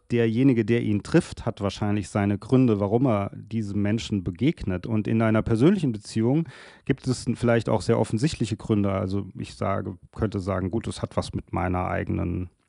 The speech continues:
mit meinen Eltern zu tun oder was auch immer. Irgendein Muster, dem ich folge und das finde ich in dem Narzissten wieder und denk so, „Hu, super, ist wie zu Hause, toll, hier fühle ich mich wohl.“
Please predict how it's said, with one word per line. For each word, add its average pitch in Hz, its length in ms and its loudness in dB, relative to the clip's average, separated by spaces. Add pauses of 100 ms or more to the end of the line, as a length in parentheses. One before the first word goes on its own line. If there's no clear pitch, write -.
(120)
mit 156 140 -2
meinen 98 180 2
Eltern 92 320 -4
zu - 160 -10
tun 98 300 -4
oder 95 180 -2
was 95 180 -8
auch - 140 -8
immer. 110 300 0 (340)
Irgendein 117 360 4
Muster, 110 420 4
dem 104 160 2
ich 101 120 -2
folge 104 460 2
und 101 220 -2
das 110 160 -2
finde 110 240 2
ich 95 80 -6
in 101 80 0
dem 104 100 2
Narzissten 101 560 -4
wieder 104 320 0
und 101 160 0
denk 98 180 -2
so, 113 180 -2
„Hu, 202 240 6
super, 143 360 4
ist - 160 2
wie 143 60 0
zu 139 180 2
Hause, 135 460 4
toll, 131 340 2
hier 123 140 2
fühle 123 200 -4
ich 123 100 -4
mich 113 180 -6
wohl.“ 117 160 2